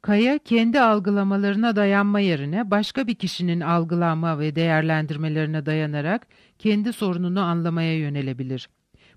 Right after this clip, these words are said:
Bu kişinin algılamaları, yorumları ve vardığı sonuçlar o kişinin kendi dünyası için geçerli ama Kaya'nın dünyası için geçerli olmayabilir.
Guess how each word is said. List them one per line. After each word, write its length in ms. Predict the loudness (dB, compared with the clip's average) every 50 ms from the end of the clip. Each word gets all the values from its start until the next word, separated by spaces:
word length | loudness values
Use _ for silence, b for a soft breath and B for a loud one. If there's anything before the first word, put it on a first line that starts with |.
| b
Bu 100 | b -6
kişinin 460 | -4 -4 -4 -4 -2 0 0 0 2 2
algılamaları, 960 | 2 2 2 2 2 0 0 0 0 0 0 0 0 0 0 -2 -2 -2 -2
yorumları 840 | 0 0 0 2 0 0 0 0 0 0 0 0 0 0 0 0 0
ve 160 | 0 0 2
vardığı 440 | 2 2 2 2 0 0 0 -2 -2
sonuçlar 680 | -2 -2 -4 -4 -4 -6 -8 -6 -4 -4 -2 -2 -4 -6 b b b b b
o 120 | b -8 -8
kişinin 440 | -6 -6 -6 -4 -2 -2 -2 -2
kendi 400 | 0 0 0 0 0 -2 -2 -2
dünyası 520 | -2 -2 0 0 2 2 0 0 0 -2 -4
için 280 | -4 -4 -4 -4 -2
geçerli 640 | -2 -2 -2 -2 0 0 0 0 0 -2 -2 -2 -2
ama 240 | 0 0 0 0 0
Kaya'nın 500 | 0 0 0 2 2 0 0 0 0 0
dünyası 480 | 0 0 0 0 0 0 -2 -2 -4
için 260 | -6 -6 -4 -4 -2
geçerli 460 | -2 -2 0 0 2 2 2 2 2 0
olmayabilir. 800 | 0 0 0 0 -2 -2 -2 -2 -2 -2 -4 -4 -4 -6 -8